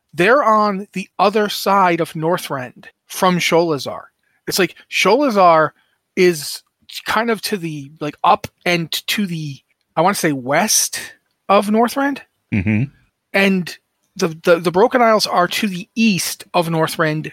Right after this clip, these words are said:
Speaker 1: and south. The Path of the Titans that descends down through Wormrest Temple, starts in Ulduar, descends down through Wormrest Temple, was going into the water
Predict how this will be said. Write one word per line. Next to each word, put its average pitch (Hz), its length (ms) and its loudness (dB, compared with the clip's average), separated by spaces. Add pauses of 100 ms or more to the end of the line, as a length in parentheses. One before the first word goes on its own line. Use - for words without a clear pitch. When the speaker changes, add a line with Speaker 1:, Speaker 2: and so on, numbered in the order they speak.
(160)
Speaker 1:
and 165 180 0
south. - 600 0
The 143 80 -6
Path 185 300 0
of 208 80 -10
the 175 80 -4
Titans 170 640 -6
that - 160 -6
descends 165 460 -4
down 165 320 0
through 185 220 -2
Wormrest 175 480 -2
Temple, 131 440 -4 (260)
starts - 380 0
in 214 60 4
Ulduar, 202 420 4
descends 160 380 -2
down 165 220 0
through 180 140 -2
Wormrest 175 360 -2
Temple, 156 380 -2 (360)
was 185 460 2 (100)
going 196 360 4
into 208 240 0
the 185 100 4
water 165 480 4